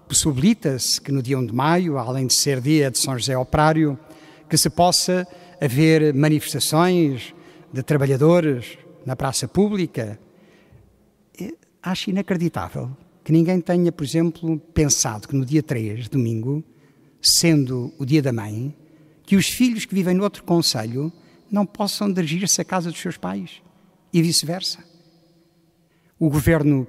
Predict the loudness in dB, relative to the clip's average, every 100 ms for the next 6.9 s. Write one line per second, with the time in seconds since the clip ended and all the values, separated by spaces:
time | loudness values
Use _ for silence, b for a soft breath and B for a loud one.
0 | 0 2 2 0 -2 -8 -12 b b b
1 | -2 2 4 4 0 0 2 2 0 -2
2 | -4 -4 -8 -4 -6 -6 -12 b b b
3 | b 2 4 4 2 0 0 0 0 0
4 | 2 4 2 0 -4 -2 -2 -4 -6 -8
5 | -16 _ _ _ _ _ -2 2 2 0
6 | -4 -6 -4 -6 -6 -8 -10 -10